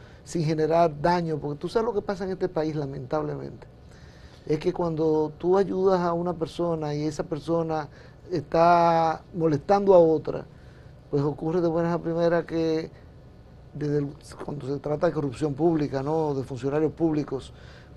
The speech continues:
vienen las presiones sobre los empresarios para que cese la publicidad.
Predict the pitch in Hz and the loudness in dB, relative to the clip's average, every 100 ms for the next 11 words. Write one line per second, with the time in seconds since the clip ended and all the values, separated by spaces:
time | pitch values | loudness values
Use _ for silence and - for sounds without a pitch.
0 | 139 135 147 156 160 160 160 160 160 165 | -8 -2 2 2 2 0 -2 -4 -8 -10
1 | - - - 139 131 139 135 - 160 156 | -14 -20 -10 -6 -6 -6 -8 -6 0 0
2 | 143 131 - - - - - - 147 143 | 0 -6 -12 -16 -20 -20 -20 -10 -6 -2
3 | 139 131 135 151 143 143 131 123 123 - | -2 -2 -2 -4 -2 -4 -4 -8 -12 -18
4 | - - - - - - - 147 143 135 | -20 -20 -20 -20 -20 -20 -10 -4 -2 -4
5 | - 131 143 - - 143 147 143 139 135 | -4 -4 -6 -8 -6 -6 -4 -4 -4 -6
6 | 131 - 160 208 | -8 -6 -2 -2